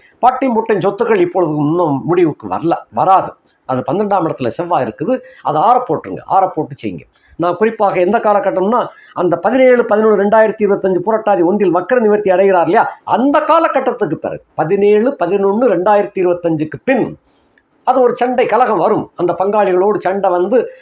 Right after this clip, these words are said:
சண்டையில வந்து தீர்மானம் கிடைக்கும், நீதி கிடைக்கும். அது வரைக்கும் நீங்க கொஞ்சம் அமைதியாக இருப்பது நல்லது. அடுத்தபடியாக தொழில் அப்படின்னு சொல்றோம்.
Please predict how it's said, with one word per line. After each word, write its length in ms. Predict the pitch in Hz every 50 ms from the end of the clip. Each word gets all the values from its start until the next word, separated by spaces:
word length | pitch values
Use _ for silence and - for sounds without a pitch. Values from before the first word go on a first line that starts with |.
| _ _ - -
சண்டையில 380 | 208 226 233 262 247 233 226 202
வந்து 240 | 196 220 220 233 -
தீர்மானம் 540 | - 220 220 208 196 185 175 170 180 180
கிடைக்கும், 480 | - - - 107 107 - - 220 208 147
நீதி 300 | 139 202 233 220 196 370
கிடைக்கும். 420 | - - 123 - - - _ _ _ _ _ _
அது 180 | - 180 208
வரைக்கும் 300 | 196 185 190 185 - 214
நீங்க 140 | 196 175 151
கொஞ்சம் 260 | - 139 143 139 120
அமைதியாக 460 | 123 170 196 170 170 165 147 127 120
இருப்பது 380 | 135 117 - - - 101 135 147
நல்லது. 320 | 110 80 78 78 71 - _ _ _ _ _ _ _ _ - - - - - -
அடுத்தபடியாக 640 | 277 294 285 285 247 262 247 233 208 202 196 - - -
தொழில் 380 | 240 294 339 370 349 - - - -
அப்படின்னு 280 | - 226 269 254 247 220 -
சொல்றோம். 260 | 143 101 82 92 82